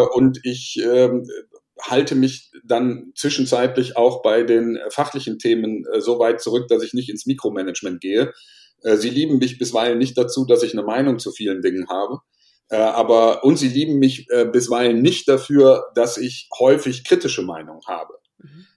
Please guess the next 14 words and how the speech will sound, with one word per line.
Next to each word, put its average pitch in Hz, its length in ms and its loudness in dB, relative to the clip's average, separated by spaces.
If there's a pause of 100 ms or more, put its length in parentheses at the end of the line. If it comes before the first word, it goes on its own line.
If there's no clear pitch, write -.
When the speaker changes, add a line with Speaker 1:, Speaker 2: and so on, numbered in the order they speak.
(140)
Speaker 1:
Äh, 101 300 2
weil 104 140 6
das 120 220 0
mein 113 220 -6
Hauptjob - 480 -4
ist. - 380 -12 (120)
Ähm, - 520 -8
auch, 117 420 -2
äh, 76 580 -14 (540)
vielleicht 101 460 -6
nicht 101 140 -14
ganz 113 300 -8
zitierwürdig, 113 800 -2
aber, 104 320 0